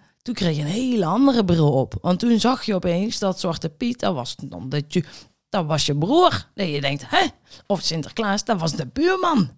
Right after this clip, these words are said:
Wat? Nou, echt. En die pakketjes, ja, inderdaad, we hebben niet eens een schoorsteen. Maar raar, de kans Zwarte Pieten gaan we niet zo door de schoorsteen komen. Wat idioot eigenlijk. Heb ik dit al jaren geloofd?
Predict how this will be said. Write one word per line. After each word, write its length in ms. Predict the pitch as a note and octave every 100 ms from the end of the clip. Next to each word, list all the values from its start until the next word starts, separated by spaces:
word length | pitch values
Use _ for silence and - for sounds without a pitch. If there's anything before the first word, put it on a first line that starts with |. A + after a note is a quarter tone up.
| _ -
Wat? 360 | G5 - - _ - -
Nou, 340 | - C#3 C3+ B2+ - -
echt. 400 | F3 - - - -
En 200 | A#3 B3+
die 100 | A#3
pakketjes, 640 | - G#3 - B3+ B3 G3+
ja, 140 | G#3+ A#3+
inderdaad, 560 | A#3 A#3 G#3+ G3+ B3 A3+
we 120 | G#3
hebben 340 | E3+ A#3 A#3+
niet 140 | A3 A#3
eens 200 | G3+ F3+
een 100 | D#3+
schoorsteen. 600 | - F3+ D3 - D3 C#3+
Maar 240 | G#3+ F3
raar, 360 | D#3 A3 G3+ G3+
de 80 |
kans 300 | F#3 G#3+ A3+
Zwarte 280 | F#3 G3 E3+
Pieten 240 | D#3+ E3+ D#3
gaan 120 | E3+
we 60 |
niet 140 | D#3 C#3+
zo 100 | D3
door 80 | C#3
de 60 |
schoorsteen 600 | - D3 E3 D3 C#3 C3+
komen. 320 | - C#3 C3+
Wat 100 | C3+
idioot 560 | D3 D#3+ D3+ D3+ D#3+ D#3
eigenlijk. 320 | C3+ B2+ C3
Heb 160 | F3+ G#3+
ik 80 | G3+
dit 140 | G3
al 120 | G3+
jaren 420 | F#3+ G3 A#3 G#3+
geloofd? 460 | F#3 G3+ B3 D4+